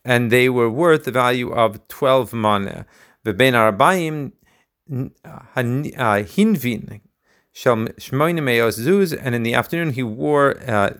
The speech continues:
these Indian garments that were worth eight maneh or eight hundred zuz,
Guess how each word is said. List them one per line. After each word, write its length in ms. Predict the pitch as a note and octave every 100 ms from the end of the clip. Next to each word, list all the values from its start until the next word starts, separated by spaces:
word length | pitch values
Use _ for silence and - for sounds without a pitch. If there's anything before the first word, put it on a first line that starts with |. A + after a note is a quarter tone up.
| _
these 300 | - A2 - -
Indian 420 | F#3+ F#3 D#3+ C#3+
garments 560 | B2 A#2+ A2+ A2+ - - _ _ _ -
that 220 | A2+ A2
were 120 | A#2+
worth 460 | A#2+ A#2 A#2 - -
eight 380 | - F3 E3 -
maneh 440 | - A2+ G#2+ G#2+ G#2+
or 120 | G#2+ G#2
eight 140 | C3
hundred 300 | A#2 G#2+ F#2+
zuz, 460 | A2 G2+ F2+ -